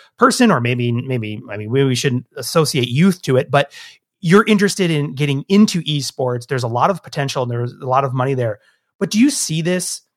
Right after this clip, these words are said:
um, again, as we think about the role and the connection that this plays in, let's say, the schooling environment, the K twelve and on into, um, and into those environments, do you see this as a viable place for people to get access to things like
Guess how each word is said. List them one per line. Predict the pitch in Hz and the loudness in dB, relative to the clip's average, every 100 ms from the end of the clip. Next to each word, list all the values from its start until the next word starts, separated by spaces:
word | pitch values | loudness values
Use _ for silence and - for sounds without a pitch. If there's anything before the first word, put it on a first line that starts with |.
| _ _ _ | _ _ _
um, | 156 147 156 | 0 2 2
again, | 151 156 | -2 -2
as | 147 | -4
we | |
think | 123 - 202 | -6 0 0
about | 185 139 127 123 - _ | 0 -2 -2 -2 -6 _
the | 147 | -4
role | 135 123 147 156 151 147 | -2 2 6 8 6 4
and | 143 127 | 0 -4
the | |
connection | 120 - 147 147 - 165 | -4 -4 0 0 -2 -4
that | 139 123 | -4 -4
this | 135 | -8
plays | - - 135 127 123 117 117 _ _ _ _ | -8 0 0 2 -2 -4 -6 _ _ _ _
in, | 175 151 143 143 139 120 _ _ _ _ _ _ - | -2 0 0 -2 -4 -8 _ _ _ _ _ _ -4
let's | 151 147 | -4 0
say, | 160 135 | -2 0
the | 123 | -2
schooling | - - 180 170 156 | -2 2 4 6 4
environment, | 131 117 104 104 107 | 0 -2 -6 -8 -12
the | |
K | 113 - 160 | -8 -4 -4
twelve | - 151 139 143 135 | -2 0 2 2 0
and | 127 | -2
on | 123 131 | 0 0
into, | 131 123 - 123 123 120 - _ - | 0 -4 -4 -2 -2 -4 -8 _ -4
um, | 123 113 147 | -2 -2 -2
and | 135 | -4
into | 151 123 123 | -2 -2 -2
those | 117 120 | -2 -2
environments, | 113 120 120 113 - _ _ _ _ 131 | 0 0 0 -2 -6 _ _ _ _ -4
do | 175 | 2
you | 254 | 2
see | - 220 | 2 0
this | 202 185 | 0 0
as | 151 | -2
a | 139 | -2
viable | 113 110 110 143 151 147 | -2 0 2 2 0 -2
place | - 143 139 | -2 -4 -4
for | 131 | -10
people | 117 143 139 | -8 -8 -8
to | 120 | -8
get | 127 _ | -10 _
access | 113 110 - 196 175 | -6 -6 -4 -4 -2
to | 202 | -4
things | - 190 185 180 - | -2 0 0 -2 -4
like | 110 117 151 - | -4 -2 -2 -6